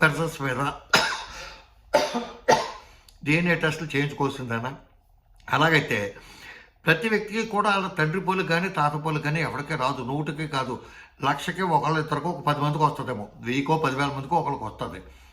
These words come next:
ఆ విధంగా చూసుకుంటే జూనియర్ ఎన్టీఆర్కే వాళ్ళ తండ్రి పోలిక వచ్చిందంటూ కొట్టొచ్చినట్టు కనపడుతుంది. ఆయనకి, ఆయన కొడుక్కి, ఆయన తాతగారి పోలిక ఇవన్నీ కనపడ-, అట్లాగే అందరికీ కనపడదు కదా. కనపడి ప్రతి కూడా, కూడా ఇప్పుడు డిఎన్ఏ టెస్ట్ చేయించుకోవాలా?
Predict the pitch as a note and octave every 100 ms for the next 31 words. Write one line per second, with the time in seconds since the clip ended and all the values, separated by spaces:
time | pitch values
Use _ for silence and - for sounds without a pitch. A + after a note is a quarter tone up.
0 | _ - C3+ E3 F#3+ G#3 E3 F3+ - E3
1 | D3+ C3 A2 - - - - _ _ -
2 | F#3 G#3+ G#3 G3+ F3 F3+ E3+ - D3 A#2+
3 | A#2+ - - - C#3+ E3 D#3+ C#3 A#2+ A#2
4 | - _ - F3+ G#3+ F3+ F3+ D#3+ F3+ D#3+
5 | E3+ D#3+ E3+ G#3 F3 D#3+ F3+ F3+ E3+ D3
6 | C#3+ D3+ B2+ A2 A2 B2 C3+ C3 - D3
7 | C#3+ - - _ B2+ C#3+ C3 C#3 B2+ -
8 | A#2+ B2 C3+ B2+ A#2 A2+ - C3+ - D3
9 | C3+ C3 C3+ F#3+ C#3+ C#3 B2 G#2+ G#2+ -
10 | - - F#3 A#3 G#3+ F#3+ G#3 A#3 G3+ G3
11 | G#3 G#3 G#3+ G3+ F#3 - _ _ _ F3+
12 | G#3+ G3+ B3+ A3+ G#3+ A#3 A#3 A3+ A3+ G3+
13 | F#3 F#3 F#3+ F#3+ F#3 F3 E3 E3 - D#3
14 | D#3